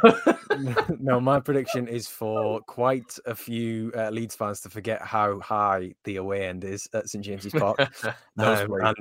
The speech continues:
Speaker 2: to, to maybe, maybe take a, a pit stop on the stairs, uh, 'cause it is far. Um, but I think my prediction is gonna be Newcastle one, Leeds three. Kickstart the season.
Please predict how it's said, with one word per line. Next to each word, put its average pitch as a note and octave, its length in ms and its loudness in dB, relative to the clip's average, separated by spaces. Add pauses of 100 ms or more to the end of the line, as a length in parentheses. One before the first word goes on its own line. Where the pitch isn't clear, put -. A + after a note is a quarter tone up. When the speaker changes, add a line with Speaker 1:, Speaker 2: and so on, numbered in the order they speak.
(240)
Speaker 2:
to, A2 260 -2
to B2 120 0
maybe, A2 540 2
maybe A2 240 -2
take A2+ 300 0
a, A#2 80 0
a A2+ 100 -2
pit B2+ 200 -4
stop - 240 -2
on G2+ 100 -2
the F#2+ 60 -4
stairs, G2+ 420 -2 (320)
uh, G2 220 -2
'cause G2+ 140 -4
it G#2 80 -2
is A2 180 -2
far. G2 300 0 (460)
Um, A#2 440 2 (220)
but B2+ 420 6 (280)
I A2 140 -6
think B2+ 120 -2
my A#2 80 -2
prediction A2 400 -6
is G2 100 -6
gonna G2+ 140 -4
be G2 160 -2
Newcastle G2+ 460 0
one, F2+ 480 2
Leeds F#2 260 -6
three. F2+ 320 -4 (480)
Kickstart G2+ 320 6
the F2+ 60 -6
season. F#2 320 -2